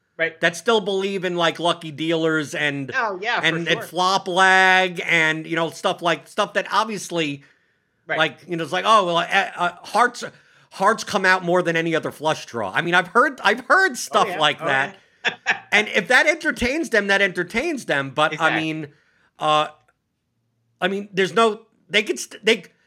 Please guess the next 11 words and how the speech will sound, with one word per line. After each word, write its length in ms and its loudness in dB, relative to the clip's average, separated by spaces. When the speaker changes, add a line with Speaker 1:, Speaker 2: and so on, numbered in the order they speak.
Speaker 2:
there's 200 2
enough 300 0
luck 340 0
in 140 -4
poker 640 -4
that 140 -6
even 400 -4
with 240 -2
those 200 0
superstitions, 880 -8
Speaker 1:
Right. 220 -2